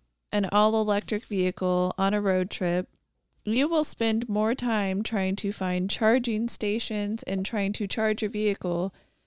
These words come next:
than you are to spend sleeping. And that's pres-, uh, assuming you get eight hours a night at least of sleep.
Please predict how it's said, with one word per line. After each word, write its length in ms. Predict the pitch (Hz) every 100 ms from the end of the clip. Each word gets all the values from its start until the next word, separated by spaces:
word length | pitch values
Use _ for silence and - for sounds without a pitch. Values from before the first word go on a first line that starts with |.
| _ -
than 160 | 214 208
you 200 | 214 208
are 300 | 202 196 208
to 400 | - 196 185 202
spend 600 | - 196 185 185 180 -
sleeping. 640 | - 254 269 - 156 175
And 180 | - 196
that's 200 | 196 -
pres-, 300 | - 233 - _
uh, 340 | 196 185 175 170
assuming 480 | 208 - 247 220 190
you 140 | 180
get 200 | 180 180 180
eight 160 | 180
hours 340 | 180 180 190 185
a 60 |
night 360 | 170 170 185 -
at 200 | 185 -
least 320 | 175 214 -
of 80 | 185
sleep. 480 | - 185 240 -